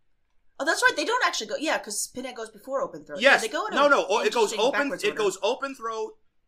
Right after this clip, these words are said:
Speaker 2: Pinhead.
Speaker 1: No, Pinhead, then Open Throat.
Speaker 2: Okay, Pinhead, then Open Throat, and then
Speaker 1: Yeah.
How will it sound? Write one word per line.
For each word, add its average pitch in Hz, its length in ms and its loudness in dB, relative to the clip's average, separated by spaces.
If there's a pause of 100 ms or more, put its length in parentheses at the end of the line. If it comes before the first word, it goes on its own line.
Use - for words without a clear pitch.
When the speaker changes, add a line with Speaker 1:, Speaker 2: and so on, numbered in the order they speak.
(160)
Speaker 2:
Pinhead. 143 640 -4 (540)
Speaker 1:
No, 240 180 -2
Pinhead, 269 360 2
then 233 160 -2
Open 180 220 -12
Throat. - 240 -16 (480)
Speaker 2:
Okay, 180 280 0
Pinhead, 208 340 -4
then 185 120 -6
Open 180 240 -6
Throat, 180 360 -6
and 147 160 -6
then 135 360 -8
Speaker 1:
Yeah. 165 240 -4